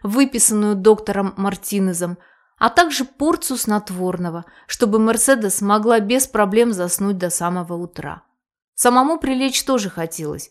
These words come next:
но лучше было продумать план действий на завтра, чтобы за ужином быстро раздать четкие указания и уже потом со спокойной душой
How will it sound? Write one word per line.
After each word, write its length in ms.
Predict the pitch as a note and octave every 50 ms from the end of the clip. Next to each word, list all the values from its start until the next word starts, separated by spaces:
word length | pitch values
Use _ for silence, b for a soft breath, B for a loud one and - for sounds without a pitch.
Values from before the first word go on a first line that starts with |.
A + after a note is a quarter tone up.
| B B B B B
но 140 | A#3+ C4 C#4+
лучше 320 | D4 D#4 D4 - - B3+
было 280 | A3 A3 B3+ B3+ A#3+ A#3
продумать 640 | B3 - A3 A3 G#3 G3 A#3+ A#3+ A#3 G3+ G#3 -
план 280 | - A3 G#3+ G#3+ G#3+ G3
действий 360 | G#3+ A#3 A3+ A3 - G#3 G#3
на 140 | G#3 G#3 G#3
завтра, 520 | G#3 A3+ A#3+ A#3 G#3 - - - - - b b b b
чтобы 320 | b - - C4 A3+ B3
за 140 | A#3 A#3 B3
ужином 480 | C4+ C4+ C4+ A3 G#3 F#3+ F3+ F3+ F3 F3+
быстро 360 | B3 C4+ C4+ - A3+ G#3 G3
раздать 440 | F#3 G3 G3+ G3 F#3+ A3 A3 G#3+ A3
четкие 340 | - A3+ G3+ - - G3 E3+
указания 680 | D#3 - F#3 F3 F3 F3+ G#3+ A#3+ C4 C4 B3+ A#3+ A#3+ B3 b b b b b
и 80 | C#4+
уже 180 | D4 D4 C4 C#4
потом 440 | C4+ - B3+ B3 - D#4 D#4 D#4 D4+
со 160 | - - G#3+
спокойной 480 | - - - D4 - E4+ D#4 B3 F#3 D#3+
душой 440 | D3 D#3 D#3 - - A3 A3 A3